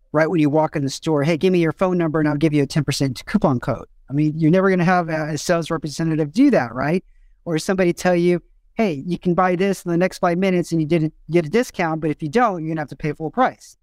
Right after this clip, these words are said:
Just doesn't happen in, in the offline world, right? So, yeah, I think it is,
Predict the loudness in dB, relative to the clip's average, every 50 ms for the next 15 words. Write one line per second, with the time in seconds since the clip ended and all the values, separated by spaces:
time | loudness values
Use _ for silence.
0 | _ _ _ -10 -6 -4 -4 -4 -2 -2 -2 0 -2 -2 -2 -4 -4 -4 -4 -4
1 | -4 -6 -6 -4 -2 -2 -2 -2 -4 -4 -6 -4 -2 0 0 0 0 -2 -4 -4
2 | -2 -2 -4 -6 _ _ _ _ _ _ _ _ _ _ _ _ _ _ _ _
3 | _ -4 -2 -2 0 0 0 -2 -2 -4 -6 -12 _ _ _ _ _ -14 -4 -2
4 | 0 2 2 0 -2 -4 -4 -4 -4 -4 -4 -6 -6 -4 -2 -2 0 2 2 0
5 | 0 -2 -6 -14 -20